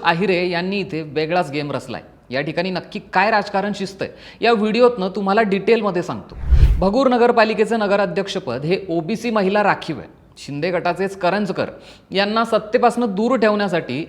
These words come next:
आमदार सरोज आहिरे यांनी भाजप आणि शिवसेना उबाटा गटाला आपल्यासोबत घेत तीनही पक्षांची मोड बांधली आहे. सरोज आहिरे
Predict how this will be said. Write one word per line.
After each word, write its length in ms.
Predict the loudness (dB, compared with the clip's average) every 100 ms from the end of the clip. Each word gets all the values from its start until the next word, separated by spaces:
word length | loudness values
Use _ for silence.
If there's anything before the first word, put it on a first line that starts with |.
| -6
आमदार 360 | -6 -2 -2
सरोज 420 | -2 0 2 2
आहिरे 240 | 2 0 -8 -14 -20 -10
यांनी 260 | -4 -2 -2
भाजप 440 | 0 0 0 -2 -6 -10 -12 -6
आणि 180 | -2
शिवसेना 480 | -2 -2 -2 0 2
उबाटा 400 | 0 2 2 4
गटाला 440 | 2 0 2 2 0 -2
आपल्यासोबत 500 | -2 -2 -2 -2 -4
घेत 260 | -2 -6 -6 -10
तीनही 260 | -4 0 0
पक्षांची 500 | 0 -2 -2 -4 -4
मोड 280 | -2 -2 -2
बांधली 300 | -4 -4 -10
आहे. 140 | -14 -20 -20 _ -6
सरोज 260 | -2 0
आहिरे 300 | 0 2 0